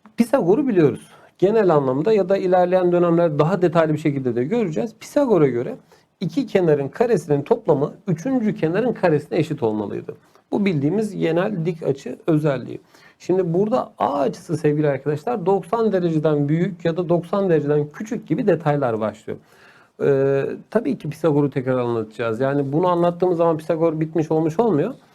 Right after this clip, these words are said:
Sadece yüzeysel olarak bu iki kenarın karesinin büyük olan ifadesi A açısıyla burada birazcık bağlantılı. Eğer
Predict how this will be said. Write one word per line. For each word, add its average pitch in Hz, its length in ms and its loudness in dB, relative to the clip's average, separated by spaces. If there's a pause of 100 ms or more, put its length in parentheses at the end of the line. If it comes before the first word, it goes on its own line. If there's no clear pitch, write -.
(160)
Sadece 240 380 -2
yüzeysel 240 560 0
olarak 226 380 -2
bu 254 80 -4
iki 247 220 -4
kenarın 240 440 -2
karesinin 226 720 -4
büyük 277 300 0
olan 190 240 0 (100)
ifadesi 220 600 -2 (640)
A - 80 2
açısıyla 226 680 -2
burada 233 240 -2
birazcık 214 420 -4
bağlantılı. 151 640 -2 (400)
Eğer 196 340 2